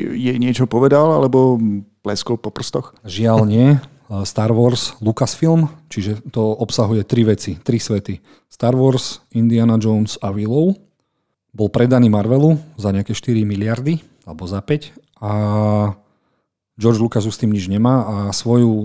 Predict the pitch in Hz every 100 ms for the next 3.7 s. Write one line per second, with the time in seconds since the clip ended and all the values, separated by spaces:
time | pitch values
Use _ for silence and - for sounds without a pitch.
0 | 117 - 110 104 110 117 - 131 123 120
1 | 113 - 107 98 104 101 104 110 110 104
2 | 107 101 95 95 - 101 101 - 101 101
3 | 101 98 92 95 98 92